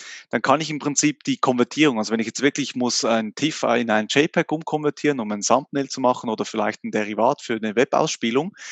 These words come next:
dann kann ich einfach diesen, diese Konvertierung hochfahren, wenn die Assets durch sind, wieder runterfahren. Das heißt, dass, da kann man einfach mit gewissen Kriterien in so einem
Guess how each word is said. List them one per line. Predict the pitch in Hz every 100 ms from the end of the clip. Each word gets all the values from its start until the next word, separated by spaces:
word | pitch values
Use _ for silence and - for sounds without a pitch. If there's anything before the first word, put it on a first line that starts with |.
| - -
dann | 127
kann | 117 147
ich | 156
einfach | 143 170 170 -
diesen, | 156 127 147 135 - - -
diese | 127
Konvertierung | 131 127 120 - 160 151
hochfahren, | 131 110 165 - 165 165 180 - _ -
wenn | 123 120
die | 123
Assets | 123 123 117 -
durch | 147 156
sind, | - 143 120
wieder | 113
runterfahren. | 101 113 120 - 107 - _ - - - - -
Das | -
heißt, | 127 139 -
dass, | 143 -
da | 135
kann | - 139
man | 139
einfach | 135 - -
mit | 147 -
gewissen | 135 143 - 165
Kriterien | 123 - 131 151 185 196
in | 202 147
so | 151 147
einem | 147